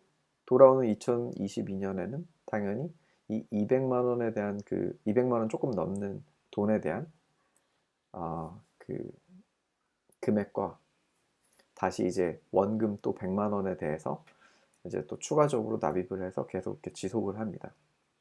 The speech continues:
이게 바로 이제 예금 풍차 돌리기인데, 이게 가장 좋은 점이 어떤 게 있냐면 일단은 일 년 정도까지는 좀 고생을 많이 해야 되고, 그러니까 가시적으로 내가 얻는 돈이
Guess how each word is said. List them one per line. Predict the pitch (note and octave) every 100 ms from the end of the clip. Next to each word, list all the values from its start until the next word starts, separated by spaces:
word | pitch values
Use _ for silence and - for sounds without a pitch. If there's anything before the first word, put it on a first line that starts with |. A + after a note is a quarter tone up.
| _ _ _ _ - - - - -
이게 | A2+ B2 B2
바로 | A2+ A2
이제 | G#2 G2 G2
예금 | F#2+ G2+ A#2+
풍차 | A#2 F#3+ -
돌리기인데, | D#3+ A#2+ G#2 F#2 G#2+ B2 - _ _ - - -
이게 | B2 D3
가장 | C3 A2+ A2 C#3
좋은 | - B2+ C#3+
점이 | D3 C#3 C3+ -
어떤 | - C3+ C3 C3 C3 B2+ - - B2+
게 | B2
있냐면 | F#2 E2+ F#2 A2 G#2 - _ _ _ _ _ - - - - -
일단은 | B2+ B2+ C#3+ C#3+ C3+ - - _ _ _ _
일 | G3 A3+
년 | A#3 A#3
정도까지는 | G#3 F#3 F3 E3+ D3 C3+ B2 A#2+ A#2+ A2+
좀 | - A#2+ A2+ G#2+ _ _ _ _ _
고생을 | - G#2 B2+ A#2+ A2
많이 | E2 F#2+ G2 F#2 _ -
해야 | D#3 C#3
되고, | G2+ - G2 - _
그러니까 | - -
가시적으로 | - G2+ C#3+ C3+ A#2+ A#2
내가 | F#2+ F2+
얻는 | F2+ F#2 A2+ B2
돈이 | A2 A2